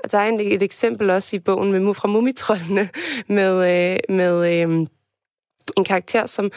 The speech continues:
hun går og er så bange for alting, og hun vil bare ønske, at, øh, at, at nogle gange så vil de andre lytte og bare sige, "Jeg forstår godt, du er bange,"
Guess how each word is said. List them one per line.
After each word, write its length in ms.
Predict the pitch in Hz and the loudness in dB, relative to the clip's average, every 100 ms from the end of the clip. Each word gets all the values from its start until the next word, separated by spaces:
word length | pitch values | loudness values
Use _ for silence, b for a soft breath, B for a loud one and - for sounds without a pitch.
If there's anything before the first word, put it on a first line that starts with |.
| B B B | B B B
hun 120 | - | -2
går 160 | 226 233 | 2 2
og 80 | - | 0
er 120 | 240 | -2
så 140 | - 208 | -6 -6
bange 280 | 202 202 214 | -4 -4 -2
for 100 | - | 0
alting, 400 | 202 - 214 - | -2 -2 -4 -2
og 60 | |
hun 100 | 220 | 0
vil 100 | 226 | 0
bare 160 | 240 233 | 0 -2
ønske, 400 | 233 247 - - B B B - | -2 -4 -6 -8 B B B -4
at, 260 | 226 214 - - | -2 -2 -4 0
øh, 500 | 214 202 190 190 185 B B B _ _ | 2 2 2 0 -2 B B B _ _
at, 200 | 208 202 208 | -2 0 -2
at 120 | 196 - 208 | -4 -4 -2
nogle 180 | 233 | 0
gange 180 | 226 208 | 2 0
så 140 | - 208 | 0 0
vil 360 | 214 202 175 | 2 0 0
de 100 | - | -2
andre 240 | 190 196 220 | 0 0 0
lytte 280 | 214 240 208 | 0 0 0
og 80 | |
bare 180 | 202 202 | 0 0
sige, 300 | - 208 196 - | -2 -4 -6 -4
"Jeg 100 | 208 | -4
forstår 320 | - - 208 | -2 -2 -2
godt, 240 | 196 190 - | 0 -2 -2
du 60 | |
er 40 | 180 | -2
bange," 400 | 175 165 180 | 0 0 -2